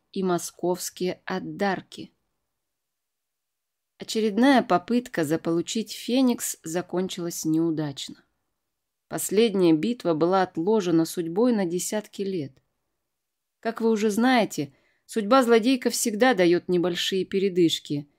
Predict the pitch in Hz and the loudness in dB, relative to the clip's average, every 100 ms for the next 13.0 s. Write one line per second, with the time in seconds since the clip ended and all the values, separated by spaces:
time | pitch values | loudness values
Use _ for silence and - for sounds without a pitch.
0 | _ _ - 180 - 214 208 208 226 180 | _ _ -4 -4 0 2 4 4 4 2
1 | 165 180 175 185 202 - - - 185 208 | 0 0 0 0 -2 -6 -10 -2 2 2
2 | 196 175 - 170 170 - 185 190 170 156 | 4 2 0 -2 -2 -4 -2 0 0 0
3 | 160 - 170 196 180 - 135 _ _ _ | -2 -2 -2 -2 -4 -10 -14 _ _ _
4 | _ _ 226 240 226 - 208 196 175 160 | _ _ 2 4 2 0 0 0 -2 2
5 | 220 214 175 151 139 - _ _ _ _ | 4 4 0 -6 -6 -10 _ _ _ _
6 | _ _ _ _ - - 190 175 214 240 | _ _ _ _ -18 -8 -6 -4 -4 -4
7 | - 151 - 160 147 180 196 - - 175 | -8 -12 -6 -4 -2 -2 -4 -10 -14 -14
8 | - _ _ _ _ _ _ _ _ _ | -14 _ _ _ _ _ _ _ _ _
9 | _ _ _ _ - 196 196 - 254 254 | _ _ _ _ -4 -2 -2 -4 -2 0
10 | 185 - 202 208 202 254 240 185 - 180 | 0 -2 -4 -4 -2 0 0 0 -2 0
11 | 247 254 208 - 175 - 233 214 170 170 | 2 2 0 -4 -6 -2 -4 -2 -2 -2
12 | 165 175 202 202 180 185 208 185 - | -2 -2 -2 -2 -6 -8 -4 -4 -6